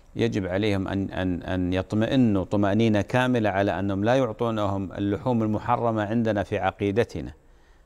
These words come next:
مثل لحم الخنزير أو غيره. فإذا قالوا: "لا، هذا لحم آخر كلحم العجول أو الدجاج"،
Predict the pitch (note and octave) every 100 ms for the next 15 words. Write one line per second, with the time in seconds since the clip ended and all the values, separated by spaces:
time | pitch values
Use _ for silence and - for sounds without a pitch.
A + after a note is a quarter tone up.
0 | _ - G2 G#2 G#2 G2 G2+ F#2 G2+ G2+
1 | A#2 A#2 F#2 F2+ E2+ D2+ - D#3 D3+ D3+
2 | - D3 C#3 C3+ B2 G2 G#2+ A2+ A#2+ G#2+
3 | G2+ A2+ G#2 G2+ F#2 - G2 F#2+ A2 G#2+
4 | G2+ G2 G2+ A2 G#2+ E2 G2 G2 G2+ G2+
5 | A2+ G#2